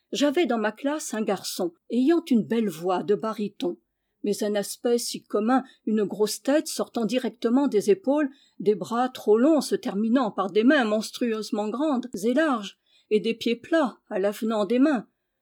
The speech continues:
Pourquoi avait-on reçu ce garçon ? Mounet Sully m'a répondu, « Ma chère amie, il a une voix magnifique. » J'en conviens, mais qu'il se présente au chant. Ainsi, après avoir fait, le jour de ma première classe,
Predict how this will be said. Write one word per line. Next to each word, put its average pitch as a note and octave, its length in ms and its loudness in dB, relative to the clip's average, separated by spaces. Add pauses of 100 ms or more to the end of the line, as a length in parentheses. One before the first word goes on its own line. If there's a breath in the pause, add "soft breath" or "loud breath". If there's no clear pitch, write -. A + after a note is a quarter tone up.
(120)
Pourquoi E4+ 480 0
avait-on G#3 420 -2
reçu A#3+ 340 2
ce C#4 140 -2
garçon ? G3 640 0 (600)
Mounet C4+ 400 6
Sully A#3+ 440 0
m'a A#3 160 -2
répondu, « B3 680 2 (200 loud breath)
Ma G#3+ 80 -2
chère D4+ 280 0
amie, B3 320 4 (160 loud breath)
il A3+ 200 0
a D4 120 2
une G3+ 100 0
voix A3+ 240 0
magnifique. » G3+ 840 -4 (520)
J'en - 200 -12
conviens, C#4 560 4 (300)
mais G#3+ 120 0
qu'il G#3+ 200 2
se - 140 2
présente G3+ 500 0
au D4 80 0
chant. - 400 -2 (840)
Ainsi, C#4+ 520 -2 (400)
après B3+ 400 -2
avoir G3+ 300 0
fait, C#4+ 340 -2
le F#3 140 -4
jour C4 340 0
de F3+ 80 -4
ma F3+ 160 2
première A3 420 -2
classe, G#3+ 400 -6